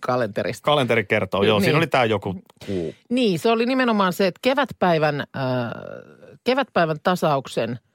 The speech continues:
Speaker 1: jälkeisen täysikuun, niin sitä seuraava sunnuntai.
Speaker 2: <laughs> Joo.
Speaker 1: Aivan selkeät. Kevät-, kevätpäivän tasaus on meillä. Sitten kun tulee seuraava
Speaker 2: Kahdeskymmenes päivä maaliskuuta.
Speaker 1: maaliskuuta. Sitten kun se, siitä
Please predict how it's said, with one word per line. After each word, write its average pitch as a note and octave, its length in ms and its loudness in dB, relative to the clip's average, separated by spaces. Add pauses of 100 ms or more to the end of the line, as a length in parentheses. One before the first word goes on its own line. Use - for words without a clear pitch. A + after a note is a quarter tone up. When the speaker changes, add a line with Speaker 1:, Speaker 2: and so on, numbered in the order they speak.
(760)
Speaker 1:
jälkeisen C3+ 880 -2 (440)
täysikuun, B2 760 -2 (320)
niin C#3 120 -4
sitä C#3+ 220 -2
seuraava A#2+ 380 -4
sunnuntai. G#2+ 580 -6 (280)
Speaker 2:
<laughs> G2 200 0
Joo. F#2+ 140 -2 (480)
Speaker 1:
Aivan D3+ 260 2
selkeät. - 600 -6 (300)
Kevät-, A3 300 -2 (140)
kevätpäivän F#3+ 580 -2
tasaus A3 500 0
on F3+ 140 0
meillä. E3 420 0 (260)
Sitten - 380 -8
kun B2 120 -12
tulee C3 180 2
seuraava B2 220 6
Speaker 2:
Kahdeskymmenes A2 440 2
päivä G2 400 0 (500)
maaliskuuta. G#2+ 580 0
Speaker 1:
maaliskuuta. F3+ 420 0
Sitten C4 200 -4
kun G#3 100 -2
se, G#3+ 180 2
siitä F#3+ 340 0